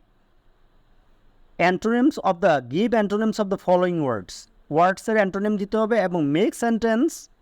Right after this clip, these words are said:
with them, এবং ওইটা দিয়ে সেন্টেন্স তৈরি করতে হবে। That means যেই শব্দটা আমরা লিখবো ওইটা দিয়ে। যেমন বেনিডিকশন মানে কি?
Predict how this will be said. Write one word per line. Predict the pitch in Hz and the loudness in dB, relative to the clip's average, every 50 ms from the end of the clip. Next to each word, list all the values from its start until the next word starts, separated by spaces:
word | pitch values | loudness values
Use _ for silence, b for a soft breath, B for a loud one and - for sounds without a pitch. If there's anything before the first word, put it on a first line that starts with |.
| _ _ _ _ _ _ _ _ _ _ _ _ _ _ _ - | _ _ _ _ _ _ _ _ _ _ _ _ _ _ _ -4
with | 190 175 208 226 180 143 | 0 0 2 0 0 0
them, | 127 143 123 104 - | 0 0 0 -2 -2
এবং | - 143 151 180 185 - | -2 -2 -2 -2 -2 2
ওইটা | 202 202 233 - 254 233 | 2 2 2 2 0 0
দিয়ে | 202 247 254 262 294 349 330 | 0 2 2 2 2 2 0
সেন্টেন্স | - - 196 185 180 185 156 - | -2 -2 -2 0 0 0 -2 -2
তৈরি | 185 156 147 | -2 -2 0
করতে | 135 135 123 - - 117 | 0 0 -2 -2 -4 -4
হবে। | 104 110 | -4 0
That | 113 139 143 - | -2 -2 -2 0
means | 190 214 285 302 - - _ _ _ _ _ - _ _ _ _ _ _ _ - 123 | -2 0 0 -2 -4 -10 _ _ _ _ _ -20 _ _ _ _ _ _ _ -14 -12
যেই | 113 110 147 185 208 | -4 0 2 2 2
শব্দটা | - - 208 202 - - 214 202 - - 233 240 254 262 220 - _ _ _ - | 2 2 0 0 2 0 0 0 2 0 2 2 2 2 -2 -6 _ _ _ -4
আমরা | 151 160 170 165 170 175 175 170 165 - _ _ _ _ _ - | -2 -2 0 2 2 2 2 0 -2 -6 _ _ _ _ _ -12
লিখবো | 262 160 139 175 208 190 175 214 233 | -6 -2 0 0 0 0 0 2 4
ওইটা | 220 214 208 185 208 185 | 6 6 4 4 0 0
দিয়ে। | 147 131 113 98 - _ _ _ _ _ _ _ - | 0 -2 -6 -6 -8 _ _ _ _ _ _ _ -2
যেমন | 151 180 208 220 220 190 _ _ _ _ _ _ _ - | 0 0 2 0 -2 -2 _ _ _ _ _ _ _ -12
বেনিডিকশন | 120 120 156 170 185 202 202 208 - - - - 120 101 92 92 _ _ _ _ _ _ _ - | -4 0 0 2 2 2 0 -2 -4 -6 -6 -6 -6 -6 -8 -12 _ _ _ _ _ _ _ -4
মানে | 147 151 160 180 180 | -2 0 0 0 -2
কি? | 170 214 269 339 | -2 0 0 0